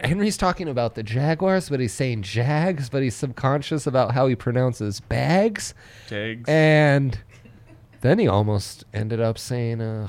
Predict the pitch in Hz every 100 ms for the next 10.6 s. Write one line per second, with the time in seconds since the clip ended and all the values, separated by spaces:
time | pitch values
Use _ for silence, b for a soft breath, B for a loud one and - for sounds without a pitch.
0 | - 110 95 127 190 - - - 101 117
1 | 120 135 165 - - _ _ _ - -
2 | _ _ _ _ _ _ - - - -
3 | - _ _ - - 117 110 107 107 110
4 | 117 104 110 123 82 - - _ - 147
5 | 165 170 - 127 110 120 117 127 135 107
6 | 95 - - 120 123 90 87 92 107 113
7 | 87 98 - - - - 131 127 117 110
8 | 104 104 90 - 135 120 143 120 - -
9 | - B B B B B - - 180 -
10 | 160 127 165 185 139 -